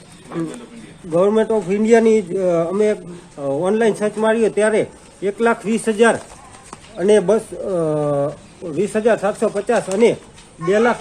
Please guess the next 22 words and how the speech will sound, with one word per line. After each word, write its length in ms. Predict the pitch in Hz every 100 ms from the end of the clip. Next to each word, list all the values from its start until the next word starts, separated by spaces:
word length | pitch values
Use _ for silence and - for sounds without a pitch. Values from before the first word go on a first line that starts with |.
| -
ત્રેવીસ 320 | 196 226 226
હજાર 200 | 220 214
બસો 420 | 180 202 240 185 151 - 151
રૂપિયાના 380 | 185 220 220
બે 240 | 180 190 220
વાઉચર 460 | 196 196 208 226
અમને 200 | 208 214
મળી 300 | 190 196 208
આવ્યા. 300 | 208 208 160 - - - - 160
અમે 200 | 185 220
સ્થળ 240 | 202 190 208
તપાસ 400 | 226 208 226 214
માટે 260 | 214 208
આવ્યા, 240 | 220 226 220
અ, 420 | - 175 170 160
ત્યારે 300 | 151 202 214
અમને 260 | 190 214 214
ખબર 280 | 202 220
પડી 300 | 196 226 220 - - -
કે 100 | 196
અહીંયા 280 | 180 190 220
તો 360 | 220 226 226